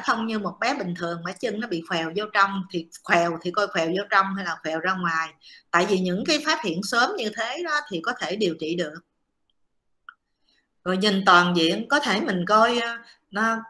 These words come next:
tay chân nó như thế nào, đầu nó có to, to quá hay không. Vậy đó, mình nhìn tổng thể hết. Rồi quan sát đứa bé nó hồng hào, phải không? Thường là khi mà tới các em khám là nó hồng hào. Tay chân nó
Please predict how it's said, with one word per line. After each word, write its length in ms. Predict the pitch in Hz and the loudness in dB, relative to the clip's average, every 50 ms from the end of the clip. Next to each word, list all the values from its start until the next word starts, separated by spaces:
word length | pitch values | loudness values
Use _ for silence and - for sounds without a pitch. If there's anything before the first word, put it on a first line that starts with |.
| _ _ - | _ _ 4
tay 300 | 226 233 262 285 247 240 - | 4 6 6 4 0 -2 0
chân 240 | 254 247 240 240 247 | 0 0 0 0 -2
nó 60 | 277 | -2
như 200 | 269 247 240 240 277 | -2 -2 -2 -2 -4
thế 120 | 302 285 | -4 0
nào, 380 | 262 208 180 170 175 175 170 185 | 2 2 2 4 2 0 0 2
đầu 340 | 226 214 190 180 175 175 | 4 4 4 4 4 0
nó 160 | 180 208 269 285 | -2 -2 -4 -2
có 100 | - 302 294 285 | -2 -4 4 6
to, 420 | 254 233 233 233 233 233 233 226 | 6 6 8 8 6 6 4 2
to 280 | 220 220 226 226 220 220 | 4 4 6 6 4 2
quá 200 | 240 247 285 392 403 | 2 0 0 0 -2
hay 160 | 311 226 220 220 | -6 -8 -6 -2
không. 160 | 233 226 226 226 233 - _ _ _ _ _ _ _ _ _ _ _ - | -2 -2 -2 -2 -8 -16 _ _ _ _ _ _ _ _ _ _ _ -6
Vậy 120 | 180 214 | -4 -2
đó, 180 | 247 269 277 269 214 | 0 0 0 0 -2
mình 160 | 190 190 190 | -4 -4 -2
nhìn 240 | 196 196 185 180 175 | -2 -2 -4 -2 -2
tổng 180 | 175 175 220 214 | -2 -2 -2 -4
thể 220 | - 170 156 196 | -4 -4 -4 -4
hết. 240 | 254 277 269 294 339 - - _ _ _ _ _ _ _ _ _ _ _ _ _ _ _ _ _ _ | -4 -2 -4 -4 -4 -8 -14 _ _ _ _ _ _ _ _ _ _ _ _ _ _ _ _ _ _
Rồi 160 | - 180 190 180 185 | -6 -4 -4 0 0
quan 200 | 240 240 233 226 | 0 0 0 0
sát 300 | - 269 277 392 - 381 | 2 2 2 2 2 -2
đứa 120 | 285 285 | -2 -2
bé 240 | 277 269 269 311 381 427 403 | 0 0 -2 -2 -4 -8 -8
nó 100 | 359 349 320 | -8 -8 -6
hồng 200 | - 202 180 185 | -6 -6 -6 -4
hào, 300 | 185 196 196 196 196 208 214 - _ _ _ | -6 -4 -4 -4 -4 -6 -8 -14 _ _ _
phải 80 | 226 240 | 0 2
không? 260 | 269 269 254 254 254 262 - - 220 | 4 4 4 2 0 -4 -10 -6 -4
Thường 220 | 208 208 208 208 | -2 -2 -2 0
là 140 | 202 202 196 - | 0 -2 -2 -2
khi 180 | - 269 254 247 | -4 -6 -4 -6
mà 100 | 226 214 | -8 -4
tới 220 | - 254 277 311 302 | -2 -2 -2 -2 -4
các 60 | 311 | -4
em 140 | 285 247 226 - | -6 -6 -8 -8
khám 240 | - 269 269 277 359 415 | -8 -8 -8 -8 -10 -12
là 120 | - - 175 196 | -12 -10 -10 -10
nó 80 | 254 - | -8 -8
hồng 180 | 196 170 165 175 | -8 -8 -8 -8
hào. 280 | 180 170 165 165 160 156 - _ _ _ _ _ _ _ _ _ _ _ _ _ _ | -6 -6 -4 -4 -6 -8 -12 _ _ _ _ _ _ _ _ _ _ _ _ _ _
Tay 220 | - 233 247 254 247 247 | 6 6 6 6 4 2
chân 240 | 247 240 240 247 262 | 0 -2 -2 -4 -6
nó 100 | 285 | -6